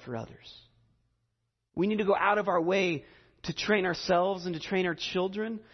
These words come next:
and to help one another to not be offensive,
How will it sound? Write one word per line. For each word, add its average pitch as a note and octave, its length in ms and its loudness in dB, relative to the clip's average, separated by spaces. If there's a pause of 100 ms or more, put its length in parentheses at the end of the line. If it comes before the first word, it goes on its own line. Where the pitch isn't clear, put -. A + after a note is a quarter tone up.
(140)
and G3 160 0
to F#3+ 80 4
help G#3+ 300 2
one G3+ 160 2
another E3+ 460 0 (300)
to F#3+ 120 0
not F3 540 0
be E3+ 420 -2 (320)
offensive, - 600 -6